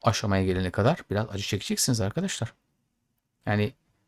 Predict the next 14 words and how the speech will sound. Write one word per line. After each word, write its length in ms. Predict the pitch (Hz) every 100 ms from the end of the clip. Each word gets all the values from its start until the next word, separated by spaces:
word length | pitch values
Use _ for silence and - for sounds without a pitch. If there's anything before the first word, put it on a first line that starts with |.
| _ _ - -
hiçbir 300 | - - -
şey 380 | 123 127 120
bedavaya 480 | 107 104 98 104 127
kazanılmıyor. 760 | - 101 110 156 135 95 87 95
Hiçbir 480 | 131 - 110 143 - _ _ _ - _ _ 113
istediğiniz 840 | - - 98 98 156 - - _
öylece 380 | 113 113 107 -
ayağınıza 380 | 110 104 104 110
gelmiyor. 420 | 104 107 156 135
Bu 140 | 104 107
bir 60 |
zaman 460 | 101 104 110 170 147 _ _ _
aslında 460 | 92 - 92 87 107
ve 200 | 165